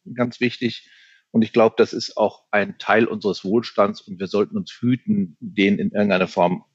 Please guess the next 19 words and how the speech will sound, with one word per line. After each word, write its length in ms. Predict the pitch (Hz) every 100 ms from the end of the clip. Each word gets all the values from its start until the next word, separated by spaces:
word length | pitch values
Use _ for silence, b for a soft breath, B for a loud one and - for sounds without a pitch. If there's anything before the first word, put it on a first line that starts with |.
| _
einschränken 600 | 87 113 139 - 113 113
zu 200 | - 101
wollen, 200 | 95 101
im 120 | 92
Sinne, 240 | 85 98 90
wir 100 | 87
verbieten 500 | - - 101 - -
irgendwas. 640 | - - - - - _ _ _ _ _ _ _ -
Aber 540 | 98 123 151 170 175
da 200 | 165 120
stimme 340 | 117 - 131 120
ich 140 | 113
Frau 120 | 104
Messare 380 | 104 104 95 92
Becker 300 | - 101 101
komplett 420 | - 101 - 90
zu. 500 | - - 123 165 156 _ _ _
Wir 120 | 120
müssen 380 | 113 151 139 123